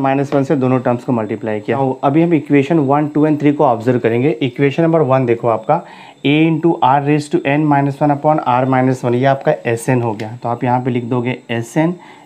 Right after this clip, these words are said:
into देखो यहाँ पर ब्रैकेट में A into R raise to three n minus one upon R minus one। इक्वेशन नंबर टू चेक करो, वो S, इक्वेशन नंबर थ्री चेक करो, हाँ, ये एस थ्री एन है, और माइनस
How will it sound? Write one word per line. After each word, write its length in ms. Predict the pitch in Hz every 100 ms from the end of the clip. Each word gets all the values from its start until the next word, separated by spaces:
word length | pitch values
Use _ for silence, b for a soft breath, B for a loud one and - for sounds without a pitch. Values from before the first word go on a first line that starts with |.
| -
into 300 | 135 135 175
देखो 200 | 156 147
यहाँ 240 | 143 135 135
पर 100 | 135
ब्रैकेट 480 | 120 120 117 143 120
में 140 | 151 - _ B B B B B - -
A 60 | 143 160
into 260 | 170 147 185 -
R 160 | 127 139
raise 180 | 143 143 165
to 60 | 151
three 120 | 147 151
n 100 | 156 143
minus 340 | 127 139 135
one 120 | 143 135
upon 240 | 147 147 147
R 100 | 120 127
minus 340 | 127 123 120 -
one। 80 | 123
इक्वेशन 340 | 120 131 143
नंबर 160 | 143 143 -
टू 120 | 127
चेक 240 | 127 113
करो, 160 | 123 127
वो 160 | 143 - -
S, 160 | 139 - - -
इक्वेशन 280 | 139 123 139
नंबर 120 | 160 156
थ्री 120 | 151
चेक 220 | 151 127 -
करो, 140 | 120
हाँ, 160 | 156 - B B _
ये 200 | 139 147 131
एस 260 | 143 143 -
थ्री 360 | 135 151 160 -
एन 180 | 120 123
है, 300 | 131 123 165 B B B
और 140 | 123 123
माइनस 540 | 143 156 113 110